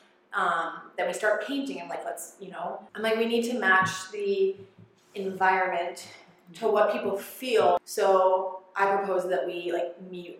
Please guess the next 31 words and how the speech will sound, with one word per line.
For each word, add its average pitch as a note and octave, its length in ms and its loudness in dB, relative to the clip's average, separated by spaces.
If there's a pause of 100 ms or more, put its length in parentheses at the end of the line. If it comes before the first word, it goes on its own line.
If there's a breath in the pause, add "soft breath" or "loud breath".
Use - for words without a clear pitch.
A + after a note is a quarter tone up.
(140)
the A3 60 -4
colors, C4 580 6
and, - 240 -4
and B3+ 140 2
this C4 140 4
was - 280 -4
obviously F#3+ 380 0
collaboration. F#3+ 1040 -6
We A3 100 -4
start G#3+ 260 4
deciding, - 440 -2
like, F3 200 -8
okay, - 480 -10
colors, A#3 560 8
and F3+ 120 0
then F3+ 80 -2
we F#3+ 80 -2
get G#3+ 180 0
a A3 80 0
new A3+ 100 0
photo B3+ 320 6
shoot. - 460 0
So F3+ 260 0
I F3+ 80 6 (460)
worked F#3 220 -4
with F#3+ 80 -4
a G3 60 -8
photographer A3+ 380 4
at G#3+ 160 2
the - 80 -6
time. F3 380 0